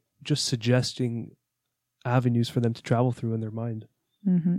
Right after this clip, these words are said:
Speaker 2: And in their bodies.
Speaker 1: Yeah.
Speaker 2: Mm-hmm.
Speaker 1: That's awesome. <laughs>
Speaker 2: <laughs> Yeah. I love my work.
Speaker 1: That's, that's phenomenal.
Speaker 2: Mm-hmm.
Speaker 1: For me, the, the psychedelics has been that tool that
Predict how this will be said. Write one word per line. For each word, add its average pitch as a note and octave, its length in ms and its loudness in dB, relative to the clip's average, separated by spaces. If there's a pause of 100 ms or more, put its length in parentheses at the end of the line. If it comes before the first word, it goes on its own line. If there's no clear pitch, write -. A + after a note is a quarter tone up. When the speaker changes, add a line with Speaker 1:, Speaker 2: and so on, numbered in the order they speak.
(160)
Speaker 2:
And F3+ 100 2
in E3+ 80 0
their E3+ 120 -2
bodies. E3 360 0 (140)
Speaker 1:
Yeah. A#2+ 220 -6 (540)
Speaker 2:
Mm-hmm. E3+ 440 2 (2000)
Speaker 1:
That's A#2+ 160 -10
awesome. B2 360 -4
<laughs> - 40 -14 (200)
Speaker 2:
<laughs> C#4 120 10 (1700)
Yeah. F#3 380 -2 (520)
I G3+ 80 2
love F3 180 4
my E3 120 -4
work. E3 320 -6 (320)
Speaker 1:
That's, C#3 200 -2
that's - 200 2
phenomenal. A2+ 560 2 (100)
Speaker 2:
Mm-hmm. F3+ 540 -8
Speaker 1:
For C3 140 10
me, C#3+ 240 12
the, A#2 280 8 (240)
the B2 60 4
psychedelics A#2+ 500 8
has A2 100 2
been G#2+ 360 4
that A2+ 240 -2
tool A2+ 340 4
that G#2+ 140 -2